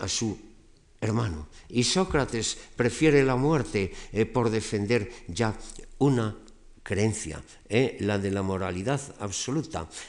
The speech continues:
y la de la coherencia absoluta al ciento por ciento, eh, sin concesiones,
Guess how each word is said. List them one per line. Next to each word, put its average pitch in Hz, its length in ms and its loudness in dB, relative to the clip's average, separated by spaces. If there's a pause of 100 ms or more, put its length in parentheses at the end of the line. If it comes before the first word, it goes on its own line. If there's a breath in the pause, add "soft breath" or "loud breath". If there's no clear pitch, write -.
y 104 340 -2
la 104 160 2
de 104 140 0
la 101 240 -2
coherencia 113 720 2
absoluta 101 840 -4 (220 loud breath)
al 98 160 -2
ciento 123 420 -2
por 95 180 -8
ciento, 92 480 -4 (240 loud breath)
eh, 92 160 -4
sin 104 340 -2
concesiones, 104 960 -2